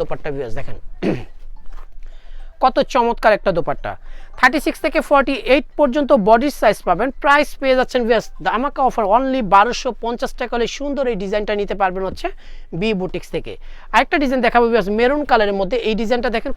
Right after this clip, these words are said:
কত সুন্দর, হান্ড্রেড পার্সেন্ট কটনের একটা ডিজাইন পেয়ে যাচ্ছেন, আরং কটনের মধ্যে চমৎকার, গলার মধ্যে কিন্তু কাটওয়ার্ক করানো আছে। all over বডির মধ্যে স্ক্রিন প্রিন্টের উপরে কিন্তু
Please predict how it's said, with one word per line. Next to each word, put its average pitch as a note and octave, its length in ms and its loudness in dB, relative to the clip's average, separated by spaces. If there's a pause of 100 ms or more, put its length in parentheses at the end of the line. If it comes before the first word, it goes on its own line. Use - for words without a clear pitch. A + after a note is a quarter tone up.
কত G#3+ 260 2 (160)
সুন্দর, A3 260 -2 (100)
হান্ড্রেড A3+ 260 -4
পার্সেন্ট C#4 340 -4
কটনের B3 360 0
একটা - 140 -2 (100)
ডিজাইন G#3+ 280 0
পেয়ে G#3 160 2
যাচ্ছেন, E3+ 280 -2
আরং G3+ 220 2
কটনের F#3 280 -2
মধ্যে F#3 220 -4
চমৎকার, A3+ 380 -2
গলার F#3+ 340 2
মধ্যে G3+ 160 -2
কিন্তু G#3 240 -4
কাটওয়ার্ক G#3 340 -2
করানো F3 180 0
আছে। E3 160 -10 (140)
all A3+ 120 4
over C4 180 0
বডির G#3 240 0
মধ্যে G#3+ 200 -2
স্ক্রিন A#3 200 -6
প্রিন্টের A#3+ 300 -6
উপরে B3 240 -2
কিন্তু B3 160 -4